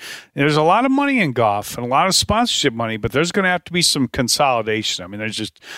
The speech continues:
too many tournaments, too many sponsorship dollars are needed. And I, I think it is gonna be really interesting to see what happens and how this whole thing shakes out. And it's gonna happen, you know,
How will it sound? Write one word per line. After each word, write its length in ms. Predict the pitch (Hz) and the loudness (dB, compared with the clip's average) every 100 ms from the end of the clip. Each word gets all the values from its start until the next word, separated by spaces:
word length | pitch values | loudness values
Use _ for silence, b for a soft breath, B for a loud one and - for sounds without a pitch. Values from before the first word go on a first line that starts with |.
| B - | B 0
too 160 | 202 | 4
many 240 | 214 220 196 | 4 2 0
tournaments, 800 | - 170 160 156 147 139 - - B B B - | 2 2 2 0 -2 0 0 0 B B B 0
too 160 | 202 | 2
many 220 | 214 208 | 4 2
sponsorship 800 | 180 - 170 170 - 160 - 139 | 2 2 0 0 -2 -4 0 0
dollars 460 | 139 143 147 139 123 | 2 2 2 0 0
are 80 | 127 | -2
needed. 580 | 127 131 131 127 117 98 _ _ _ _ _ _ _ _ _ _ - | 0 0 2 0 -2 -10 _ _ _ _ _ _ _ _ _ _ -2
And 540 | 143 120 113 107 104 - - | 2 2 0 -4 -8 -14 -10
I, 480 | 123 120 120 120 120 143 | -8 -6 -8 -8 -2 0
I 40 | 160 | 0
think 300 | - 147 139 | 0 0 2
it 80 | |
is 200 | 131 113 | 2 0
gonna 220 | - 131 113 | 0 -2 0
be 380 | 113 107 101 _ _ _ _ _ | -2 -2 -4 _ _ _ _ _
really 520 | 113 127 170 165 156 | -2 2 4 2 2
interesting 520 | 131 117 107 - 107 101 | 2 2 0 -2 -4 -4
to 80 | |
see 420 | 98 - 117 110 - B B B | -2 0 0 0 -6 B B B
what 200 | - 123 | 0 0
happens 440 | 101 127 117 104 98 | 2 0 0 -2 -4
and 100 | 98 | -2
how 180 | 117 113 | 0 2
this 180 | 110 | 0
whole 220 | - 120 110 | 2 0 0
thing 240 | 113 104 | -4 -2
shakes 420 | - 117 101 - | 0 0 0 0
out. 240 | 135 110 95 | 2 2 -2
And 120 | 104 | -4
it's 220 | 156 - | -2 0
gonna 220 | 214 190 | 0 0
happen, 540 | 156 185 185 123 104 - _ _ - | 0 0 0 -4 -4 -14 _ _ -6
you 120 | 113 | 0
know, 260 | 104 101 | 0 0